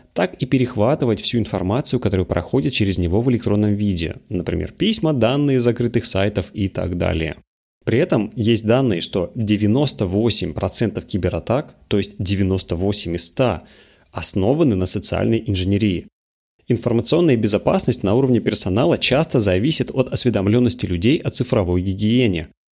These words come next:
Открытие вложений из писем со спамом, переход по сомнительным ссылкам и хранение логина и пароля на листочке возле рабочего компьютера —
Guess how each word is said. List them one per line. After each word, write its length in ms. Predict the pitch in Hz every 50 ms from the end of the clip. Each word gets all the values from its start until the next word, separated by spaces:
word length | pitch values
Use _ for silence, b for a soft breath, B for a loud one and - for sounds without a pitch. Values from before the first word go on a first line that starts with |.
| _ _ _ _ -
Открытие 440 | 135 - - 190 220 208 196 151
вложений 460 | 127 123 123 113 104 139 156 147 123 113
из 100 | - -
писем 300 | - 135 143 - 123 110
со 140 | - 104
спамом, 520 | 101 - - - 98 110 123 123 110 98 92
переход 380 | 92 92 - - - 160 156
по 80 | - 135
сомнительным 560 | 123 - 117 117 123 127 123 123 113 110 104
ссылкам 440 | 98 - - - 127 127 - - 90
и 100 | - -
хранение 540 | 110 - 110 104 104 113 127 131 120 110 98
логина 380 | 92 98 117 123 107 104 95
и 60 | 95 92
пароля 400 | - - 90 98 110 120 110 101
на 120 | 95 92
листочке 500 | 90 92 - - - 110 - - - 92
возле 300 | 92 101 107 104 107 92
рабочего 420 | 87 90 90 98 92 - - 82
компьютера — 560 | 80 - 82 82 - 127 151 156 151 113 -